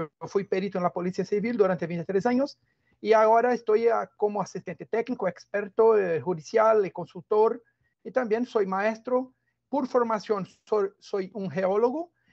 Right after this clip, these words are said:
y también soy un agente de seguridad de vuelo con, eh, habilitación para exámenes en accidentes aeronáuticos y también conferenciante.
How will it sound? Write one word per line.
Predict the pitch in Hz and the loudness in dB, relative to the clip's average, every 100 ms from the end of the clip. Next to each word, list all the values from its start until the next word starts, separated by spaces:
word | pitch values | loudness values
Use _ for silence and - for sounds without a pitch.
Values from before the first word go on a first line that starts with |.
| _ | _
y | - 254 - _ _ | -4 -4 -4 _ _
también | 247 233 220 247 _ | -8 -6 -6 -6 _
soy | - 220 233 - | -2 0 2 -2
un | 220 | -6
agente | 208 185 220 220 | -4 -2 -2 -2
de | 208 | -2
seguridad | 202 180 190 208 | -2 0 2 2
de | 196 | 0
vuelo | 170 202 202 214 _ _ _ _ - | 0 0 0 -2 _ _ _ _ -8
con, | 196 208 220 - | -4 -4 -6 -4
eh, | 190 190 - | -2 -2 -2
habilitación | 196 190 190 190 170 202 196 | -4 -2 -4 -4 -2 -4 0
para | 190 190 202 - | 0 0 -2 -6
exámenes | - 190 - 185 185 180 165 | -12 -12 -6 -4 -4 -6 -6
en | 180 180 | -6 -8
accidentes | - 165 175 165 - 160 | -10 -10 -8 -8 -6 -4
aeronáuticos | 151 - 156 151 151 120 - - - _ _ _ | -4 -4 -6 -2 -2 -4 -10 -20 -20 _ _ _
y | - 220 226 - | 4 4 2 -2
también | 214 165 175 | -2 0 -2
conferenciante. | - 175 160 160 - 139 - _ | -4 -6 -4 -6 -6 -10 -12 _